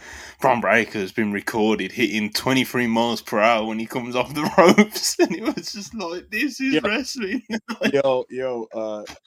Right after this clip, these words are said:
Speaker 2: uh, Pat McAfee never, never seen Bron Breakker before. And he's hitting the ropes. He was like, he was like, "Whoa! <laughs> Whoa!" <laughs> He's just like, he was like, "This guy's a beast!" <laughs> And he's fucking, you know, blitzing around the place.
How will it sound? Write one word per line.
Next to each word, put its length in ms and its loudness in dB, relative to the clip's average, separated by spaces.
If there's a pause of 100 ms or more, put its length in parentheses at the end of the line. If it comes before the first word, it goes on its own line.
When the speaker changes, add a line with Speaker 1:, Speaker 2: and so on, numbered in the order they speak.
Speaker 2:
uh, 220 -12 (260)
Pat 200 -2
McAfee 560 -4
never, 280 -4
never 280 -6
seen 180 -10
Bron 220 -8
Breakker 240 -6
before. 380 -12
And 120 -4
he's 160 2
hitting 220 0
the 60 0
ropes. 220 0
He 60 -2
was 100 2
like, 140 -4 (240)
he 60 8
was 60 2
like, 120 -10
"Whoa! 680 2 (300)
<laughs> 140 -16
Whoa!" 880 -4 (200)
<laughs> 200 -12
He's 100 -20
just 220 -16 (160)
like, 180 -6 (240)
he 60 2
was 60 0
like, 100 -4
"This 160 0
guy's 280 2
a 200 -6
beast!" 600 2
<laughs> 240 -12
And 140 -10
he's 220 -12
fucking, 360 -6
you 100 -4
know, 120 -2
blitzing 400 -8
around 300 -8
the 80 -12
place. 420 -14